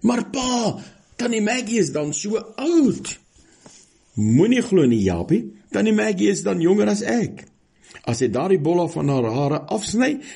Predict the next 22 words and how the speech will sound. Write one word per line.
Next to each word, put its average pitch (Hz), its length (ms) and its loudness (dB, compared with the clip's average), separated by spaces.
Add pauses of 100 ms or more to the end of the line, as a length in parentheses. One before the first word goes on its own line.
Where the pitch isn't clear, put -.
(120)
en 120 120 2
sy 117 120 2
dra 127 280 0
weer 117 220 2
mooi 104 260 2
rokke, 247 480 0 (140)
sal 117 280 -2
jy 113 80 2
haar 98 180 -2
nie 107 200 0
ken 87 180 -6
nie." 82 180 -12 (560)
Jaapie 139 380 -2
skud 147 360 -6
ongelowig 113 840 2
sy 92 200 -6
kop. - 320 -14 (560)
Hy 117 120 0
het 131 80 -4
nou 123 200 4
wel 180 280 2
die 117 140 0